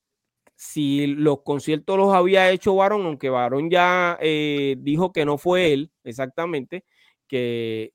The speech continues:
que, pero sí él fue el que daba las ideas, etcétera, etcétera, para que trajeran esos grupos, y entonces que fue Prime quien hizo esos eventos.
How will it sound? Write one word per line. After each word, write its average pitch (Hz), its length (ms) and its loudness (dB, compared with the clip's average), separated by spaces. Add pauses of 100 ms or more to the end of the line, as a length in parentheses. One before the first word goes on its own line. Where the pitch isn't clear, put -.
que, 107 760 -6
pero 131 200 -2
sí 147 260 0
él 170 120 2
fue 175 160 -2
el 175 100 -6
que 160 340 -6
daba 156 220 -2
las 170 140 0
ideas, 160 520 2
etcétera, 151 360 -2
etcétera, 156 420 -2
para 135 180 0
que 117 180 -4 (300)
trajeran 131 440 -6
esos 170 200 -12
grupos, 165 400 -4 (640)
y 127 800 -2
entonces 131 380 -8
que 147 140 -2
fue 147 240 -2
Prime 180 340 -2
quien 131 200 -6
hizo 135 280 -8
esos 156 300 -10
eventos. 131 500 -8